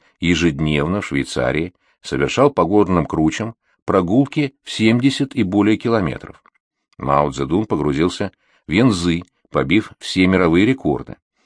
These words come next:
при том, что во время заплыва дружески беседовал с рядом плывущими товарищами. Эти попытки были забыты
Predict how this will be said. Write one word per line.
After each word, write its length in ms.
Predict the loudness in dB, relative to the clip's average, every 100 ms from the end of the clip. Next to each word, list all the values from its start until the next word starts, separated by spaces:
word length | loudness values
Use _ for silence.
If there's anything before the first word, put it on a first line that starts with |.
| _
при 140 | -8 -2
том, 160 | -2
что 300 | -2 -2 -4 -6 _ _
во 160 | 0 2
время 340 | 4 2 2
заплыва 580 | 0 -2 0 0 2 -2 _ _
дружески 560 | 0 4 4 2 -2 -2
беседовал 680 | 0 -2 0 0 2 0 -4 _ _
с 120 | -6 2
рядом 300 | 4 4 2
плывущими 560 | 4 4 2 0 -2
товарищами. 640 | 2 0 0 -4 -10 -16 -20 _ _ _ _ _ _ _ _ _ _ _ -6
Эти 220 | -6 -4
попытки 460 | -2 0 -2 -2
были 300 | -2 0 0 -4
забыты 680 | 0 0 2 0 0 -6